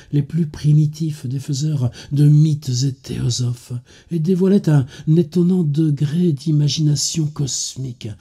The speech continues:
parmi ces parias, ces sans-castes, dont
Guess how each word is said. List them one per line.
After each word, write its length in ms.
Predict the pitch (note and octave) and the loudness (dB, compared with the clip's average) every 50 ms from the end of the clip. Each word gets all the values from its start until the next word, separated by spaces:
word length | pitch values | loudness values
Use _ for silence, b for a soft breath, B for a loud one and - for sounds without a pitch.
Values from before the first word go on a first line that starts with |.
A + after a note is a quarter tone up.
| B B B B | B B B B
parmi 240 | - B2+ C3+ C3+ C3 | -4 -2 0 0 0
ces 200 | B2 - - A#2+ | 0 -2 -4 -6
parias, 600 | - - B2 A#2 - B2 A2+ A2+ A2+ A2+ A2 G#2 - b b b b | -8 -10 -12 -12 -10 -10 -10 -10 -8 -8 -10 -10 -12 b b b b
ces 160 | b - B2+ | b -6 -6
sans-castes, 840 | A#2+ - - C3 B2 A#2+ - - A#2 A2 - - - - - - A2 G#2+ - b b b b b | -4 -4 -4 -4 -6 -6 -8 -12 -16 -14 -12 -12 -12 -12 -12 -14 -16 -18 -18 b b b b b
dont 220 | C3+ C3 B2+ A#2+ | -6 -6 -6 -6